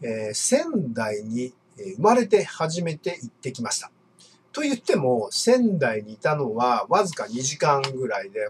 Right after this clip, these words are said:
本当にとんぼ帰りだったんですけども、えー、弊社は四月から郡山市で、こう、営業を行ってるわけなんですが、えー、郡山っていうところは、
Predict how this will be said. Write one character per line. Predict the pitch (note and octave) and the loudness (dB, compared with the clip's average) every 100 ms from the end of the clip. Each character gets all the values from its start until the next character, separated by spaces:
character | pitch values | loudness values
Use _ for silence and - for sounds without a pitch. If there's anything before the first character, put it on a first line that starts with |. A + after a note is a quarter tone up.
| - | 0
本 | G#3 | 0
当 | G3 F#3+ | 4 2
に | D#3 | 2
と | F3 E3+ | 0 0
ん | D3 | 2
ぼ | C#3+ | 2
帰 | C3+ B2 | 2 0
り | |
だ | F#2 | -6
っ | - - | -16 -16
た | F2+ | -18
ん | F2 | -16
で | - | -14
す | - | -10
け | G#2 | -10
ど | A#2+ | -2
も、 | E3+ D3 G2 _ - - - - - - D3+ | 4 4 2 _ -20 -20 -20 -20 -20 -2 4
え | D3 D3 D3 D3 | 6 6 6 6
ー、 | |
弊 | G#3 A#3+ | 4 4
社 | F3 | 4
は | B2 B2+ C3 C3+ C#3 | 6 6 6 2 0
四 | - F3 | -2 0
月 | C#3+ - | 0 -2
か | - G#3 | -8 -6
ら | G2+ - | -6 -4
郡 | - G#3+ A3+ | 4 4 6
山 | G#3+ G#3 G#3 | 4 4 2
市 | G3+ - A2 | 2 -2 0
で、 | C3 C#3 C3+ - | 4 6 4 0
こ | - G#2+ G2+ | -8 -6 -2
う、 | |
営 | C3+ C#3+ C3 | 2 2 2
業 | C3+ | 0
を | D3+ | 0
行 | C3 A#2+ | 0 -4
っ | A2 | -6
て | - A#2 | -8 -6
る | |
わ | A#2 | -6
け | A2 | -6
な | G2+ | -10
ん | G2 - | -14 -12
で | |
す | - - A#2 | -10 -6 0
が、 | D#3 - - _ _ - - _ _ | 2 2 -2 _ _ -20 -20 _ _
え | B2 | -10
ー、 | A2+ | -8
郡 | - D4 | -4 -2
山 | E4+ G3 B2+ | 2 2 0
っ | |
て | - - | -4 -8
い | C3+ | -6
う | C3 | -4
と | C#3 | -2
こ | D3 | 0
ろ | C3+ A2 | 0 0
は、 | A#2 B2 A#2+ G#2 A2 | 2 4 2 -2 -6